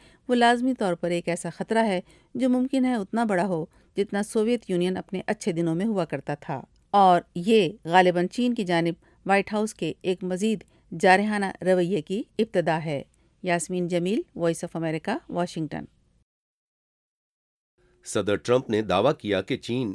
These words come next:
Speaker 2: ان کی تجارتی پالیسیوں کا مخالف ہے اور اسی لیے چاہتا ہے کہ ان کی انتظامیہ وسط مدتی انتخابات ہار جائے۔ صدر ٹرمپ کے اس بیان پر چین کا فوری رد عمل سامنے آیا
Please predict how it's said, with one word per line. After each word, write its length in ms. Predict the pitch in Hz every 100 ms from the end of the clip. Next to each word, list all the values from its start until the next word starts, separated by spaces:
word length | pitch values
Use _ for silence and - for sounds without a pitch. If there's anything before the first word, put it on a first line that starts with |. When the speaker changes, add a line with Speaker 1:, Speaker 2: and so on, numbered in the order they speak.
| -
Speaker 2:
ان 160 | 131
کی 160 | 110 110
تجارتی 500 | 104 95 95 98 147
پالیسیوں 560 | 101 95 98 - 117 107
کا 120 | 104
مخالف 500 | 92 - 95 123 135
ہے 140 | 101
اور 120 | 131
اسی 240 | 123 - 135
لیے 180 | 110 98
چاہتا 460 | 98 90 - 131
ہے 140 | 101 117
کہ 120 | 107
ان 100 | 95
کی 160 | -
انتظامیہ 680 | 98 87 95 85 92 101 107 113 - _ _
وسط 300 | 101 120 - _
مدتی 440 | 107 104 110 117 135
انتخابات 680 | 101 101 - 98 95 110 78 _ -
ہار 160 | 113
جائے۔ 320 | 76 78 69 - _ _ _ -
صدر 280 | - 117 120
ٹرمپ 360 | - 131 151
کے 100 | 143
اس 140 | 120 110
بیان 280 | 104 117
پر 140 | 135 117
چین 320 | - 117 120
کا 120 | 113
فوری 360 | 98 104 110 139
رد 200 | 104 87
عمل 340 | 90 90 107
سامنے 440 | - 101 82 82 85
آیا 340 | 90 92 95